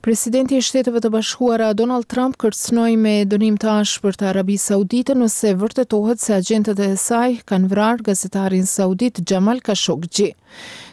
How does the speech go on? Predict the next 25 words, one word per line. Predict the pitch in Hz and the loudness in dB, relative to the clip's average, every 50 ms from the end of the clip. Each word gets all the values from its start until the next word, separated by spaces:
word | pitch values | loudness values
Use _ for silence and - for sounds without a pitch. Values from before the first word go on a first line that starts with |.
| _ - | _ -4
Khashoggi | - - - 254 240 220 202 - 240 240 233 | -2 0 2 2 0 0 -2 0 0 0 0
u | |
pa | - - 233 226 214 | 0 0 -2 0 0
për | - 226 214 226 | 0 0 2 4
herë | 233 220 208 202 | 4 2 2 0
të | 220 208 - | -4 -6 -4
fundit | - 240 240 240 233 240 220 196 | -2 0 2 2 2 2 0 0
duke | 190 - 208 | -2 -2 -2
hyrë | 202 208 226 220 202 | 0 2 2 2 2
në | 202 190 - | 2 2 0
konsullatën | 202 202 196 - - 208 202 196 196 190 - 202 196 | 0 -2 0 0 0 0 0 0 0 0 0 0 0
saudite | 190 - 208 202 190 190 190 220 202 - 190 | 0 0 0 0 0 2 0 0 0 0 2
në | 185 190 190 180 - | 2 2 2 0 -2
Stamboll | - 220 214 202 202 202 233 254 254 254 240 233 | -2 0 2 2 2 2 2 2 2 2 0 0
më | 233 226 190 - | 0 -2 -2 -2
dy | 196 190 - 180 | -4 -4 -4 -6
tetor. | 170 - 170 165 185 196 170 - - _ | -8 -6 -6 -4 -4 -4 -6 -10 -12 _
Arabia | - 202 196 208 196 180 185 175 170 170 | -2 0 0 2 0 0 0 -2 -2 -2
Saudite, | - - 185 170 170 170 180 180 - 185 180 | 0 0 0 0 0 0 -2 0 0 0 0
e | 175 - | 0 -2
cila | - - 190 185 180 | -2 -2 0 2 4
i | 180 | 4
mohon | 175 175 175 175 170 208 233 226 196 - | 4 4 2 2 2 2 2 2 0 0
pretendimet | 170 170 - 180 180 180 190 185 180 175 - | -2 -4 -2 0 0 2 2 2 0 0 0
e | 185 | -2